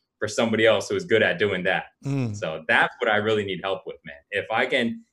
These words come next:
Speaker 1: if you know how I can do that, dude, I'm, I'm all in,
Speaker 2: It
Speaker 1: man.
Speaker 2: sounds like, it sounds like our, our ramen conversations. Like, whenever we get ramen,
Speaker 1: <laughs>
Speaker 2: usually <clears throat> that's when we talk about, you know, that, because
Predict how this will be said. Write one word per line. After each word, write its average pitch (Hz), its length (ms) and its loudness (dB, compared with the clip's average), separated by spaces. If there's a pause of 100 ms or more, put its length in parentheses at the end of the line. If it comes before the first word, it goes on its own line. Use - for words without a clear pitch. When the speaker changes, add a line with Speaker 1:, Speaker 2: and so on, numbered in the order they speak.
Speaker 1:
if 98 180 -4
you 123 100 -2
know 147 180 2
how 120 240 0
I 107 140 0
can 107 180 -6
do 98 140 -6
that, 107 260 0 (640)
dude, 78 220 -6 (600)
I'm, 80 240 -14
I'm 85 180 -10
all 82 260 -6
in, 80 120 -8
Speaker 2:
It 71 100 -14
Speaker 1:
man. 135 80 -8
Speaker 2:
sounds 165 280 -4
like, - 260 -6
it 151 100 -10
sounds 156 240 -4
like 170 160 -4
our, 135 300 0
our 127 140 -4
ramen 123 480 -2
conversations. 113 960 -8 (460)
Like, 127 120 -8
whenever 143 260 -2
we 139 140 0
get 131 160 0
ramen, 117 500 -2 (200)
Speaker 1:
<laughs> - 140 -20
Speaker 2:
usually 139 760 -6
<clears throat> - 40 -20
that's 160 480 -4
when 170 80 -2
we 156 80 -2
talk 135 240 -6
about, 135 480 -4 (480)
you 131 100 -6
know, 113 180 -4
that, 110 420 -6
because 131 380 -6